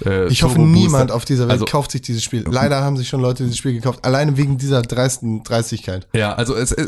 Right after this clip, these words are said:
Speaker 1: wie gesagt, es ist sozusagen, ich kann noch nicht genau, ich hab's selber noch nicht gespielt, ich hab's bisher nur hör-, gehört, es schwillt gerade sozusagen bei Twitter im,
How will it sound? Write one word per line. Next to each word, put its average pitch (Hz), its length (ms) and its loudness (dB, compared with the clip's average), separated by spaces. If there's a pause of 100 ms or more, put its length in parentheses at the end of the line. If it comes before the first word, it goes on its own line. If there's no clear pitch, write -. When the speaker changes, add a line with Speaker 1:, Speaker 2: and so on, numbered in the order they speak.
Speaker 1:
wie 156 80 2
gesagt, 127 320 0
es - 160 -4
ist - 300 -2
sozusagen, 135 380 -2
ich 123 120 -8
kann 135 160 -2
noch 131 140 -2
nicht 139 240 -2
genau, 127 500 0
ich 123 160 0
hab's 139 100 -2
selber 143 220 0
noch 131 80 0
nicht 123 160 -4
gespielt, 156 300 0
ich - 80 0
hab's 139 120 -4
bisher 131 220 -2
nur 117 180 0
hör-, 127 160 0
gehört, 131 380 -4
es 117 100 -6
schwillt 139 320 0
gerade 127 260 -2
sozusagen 123 360 -4
bei 117 80 -2
Twitter 131 340 -4
im, 120 180 0